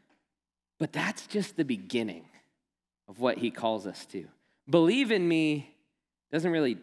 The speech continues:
change anything. It just resides in my head. "Believe in me" is so much easier and so much safer than "follow me."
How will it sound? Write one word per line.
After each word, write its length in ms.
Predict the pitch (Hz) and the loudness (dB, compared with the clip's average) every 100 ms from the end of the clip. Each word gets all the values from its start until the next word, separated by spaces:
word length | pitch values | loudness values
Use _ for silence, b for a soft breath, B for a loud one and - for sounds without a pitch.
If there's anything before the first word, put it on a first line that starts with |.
| - | -12
change 460 | - - 147 139 113 | -14 -6 -2 -2 -4
anything. 560 | 87 87 82 85 90 - _ _ _ _ _ _ _ _ _ _ | -6 -8 -12 -14 -16 -18 _ _ _ _ _ _ _ _ _ _
It 60 | 117 | -2
just 340 | 127 143 - - | 0 0 -4 -12
resides 500 | 131 120 113 120 120 | -6 -2 2 2 0
in 100 | 120 | -4
my 160 | 107 101 | -2 -4
head. 340 | 90 107 85 - _ _ _ _ _ _ _ _ | -4 -6 -8 -14 _ _ _ _ _ _ _ _
"Believe 460 | - 165 180 285 233 | 2 4 6 4 4
in 160 | 208 | 2
me" 300 | 175 156 151 | 2 2 2
is 160 | 139 143 | 0 -2
so 340 | - - 180 | -4 -2 0
much 300 | 190 170 156 - | 2 0 -2 -4
easier 540 | 175 185 165 175 165 | 0 0 2 0 0
and 180 | 117 113 | -2 -4
so 180 | - 156 | -4 -2
much 200 | 147 - | -2 -4
safer 640 | - 156 160 160 123 113 | -4 2 2 2 -2 -2
than 400 | 120 117 110 110 b b b _ | 0 -2 -2 -4 b b b _
"follow 580 | - - 135 131 127 95 | -20 -8 -4 -2 -2 -4
me." 280 | 87 58 | -6 -12